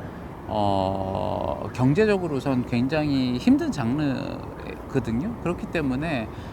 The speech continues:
어, 한순간, 한순간마다 포기해야 하는 그런 어떤 선택의 순간이 굉장히 많아요. 어, 그리고 다 만들어도 개봉을 하지 못하는 다큐도 굉장히 많고,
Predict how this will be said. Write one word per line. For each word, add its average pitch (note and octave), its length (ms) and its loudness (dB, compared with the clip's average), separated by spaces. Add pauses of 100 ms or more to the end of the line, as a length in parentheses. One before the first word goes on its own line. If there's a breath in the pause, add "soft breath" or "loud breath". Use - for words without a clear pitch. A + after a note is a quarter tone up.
(140)
어, A#2+ 140 -2
한순간, A#3+ 560 4
한순간마다 F#3+ 1300 4 (220)
포기해야 G3+ 640 6
하는 D#3+ 840 2
그런 C#3+ 280 2 (320 loud breath)
어떤 B2 420 2 (340)
선택의 A#3 360 6
순간이 F#3+ 560 4 (100)
굉장히 A3 240 6
많아요. F#2+ 500 2 (260)
어, F#2 360 -4 (500)
그리고 G3 280 8
다 F3+ 160 12
만들어도 G3 960 8 (480)
개봉을 A3 580 10
하지 A3+ 640 12
못하는 F3+ 400 6
다큐도 C3+ 380 0
굉장히 B2 400 2
많고, F#2+ 440 0